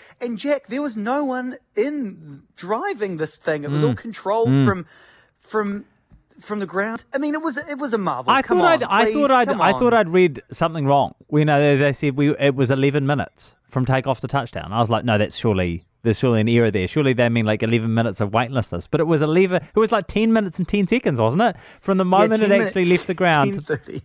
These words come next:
Speaker 2: Uh, yeah. That's, and so
Speaker 1: Yeah.
Speaker 2: how much is it gonna cost for a trip on this?
Speaker 1: Uh, I think they were saying, like, the, the numbers are actually a little bit private, I think, but I think they were saying about the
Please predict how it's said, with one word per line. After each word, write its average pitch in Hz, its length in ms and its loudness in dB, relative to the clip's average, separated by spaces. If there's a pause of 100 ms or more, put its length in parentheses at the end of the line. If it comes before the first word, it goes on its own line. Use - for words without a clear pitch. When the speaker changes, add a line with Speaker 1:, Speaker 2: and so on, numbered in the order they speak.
(120)
Speaker 2:
Uh, 180 140 2
yeah. 214 400 4 (680)
That's, - 340 0 (360)
and 220 120 2
so 240 80 2
Speaker 1:
Yeah. 208 80 2
Speaker 2:
how 269 80 2
much 285 180 0
is 240 80 -4
it 247 60 0
gonna 226 160 0
cost - 540 0
for 214 120 0
a 202 40 2
trip 220 200 -2
on 220 120 2
this? 370 160 2
Speaker 1:
Uh, 131 380 0 (220)
I 160 80 -2
think 165 240 -4
they 165 100 0
were 143 60 -8
saying, 139 300 -6
like, 127 280 -8
the, 247 400 -10 (240)
the 240 80 -2
numbers 349 300 -4
are 294 80 0
actually 247 200 -10
a - 20 -8
little 208 140 0
bit 160 140 -10
private, 180 380 -6
I 135 80 -2
think, 127 240 -8
but 165 80 -4
I 160 60 -2
think 220 160 -12
they 220 60 -10
were 185 80 -8
saying 160 240 -6
about 135 280 -4
the 156 100 -10